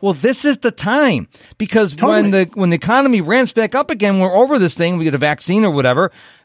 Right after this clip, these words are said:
Speaker 1: you're gonna be left behind, 'cause all these other people have been trying to better themselves during this time.
Speaker 2: Sure. And I've been inundated <clears throat> by all these professional organizations who are offering free webinars.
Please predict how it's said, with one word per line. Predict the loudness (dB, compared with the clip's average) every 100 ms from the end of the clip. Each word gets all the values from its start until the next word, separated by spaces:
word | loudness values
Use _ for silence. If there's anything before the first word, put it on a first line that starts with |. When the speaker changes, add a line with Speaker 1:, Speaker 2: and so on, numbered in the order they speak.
| -8
Speaker 1:
you're | -4 0
gonna | 0
be | 2
left | 2 2 0
behind, | -2 0 2 0
'cause | 0 0
all | 2
these | 2
other | 0 0
people | -2 -2 -2
have | -2 -2
been | -2 -4 -6 -6
trying | -4 -2
to | -4
better | -2 -2 0
themselves | -2 -2 0 -2 -2
during | -6 -4
this | -6
time. | -8 -10 -14 _ _ _ _ _ _ _ -2
Speaker 2:
Sure. | 0 0 -2 _ -6
And | -2
I've | 0 -2
been | -4 -6 -4
inundated | -4 0 2 0 -2 -14 _ _ _ _
<clears throat> | -2 2 2 0
by | 0 -2 2
all | 2 2 2
these | -2
professional | -2 -4 -2 -4 -4 -4
organizations | -4 -2 0 0 0 -2 -4 -10 -18 _
who | 0 2
are | 0
offering | 0 0 0 0 0 -2 -4 _ _
free | -20 -4 0 2 2 0 -8 _ _ -4
webinars. | -2 0 0 -2 -10 -16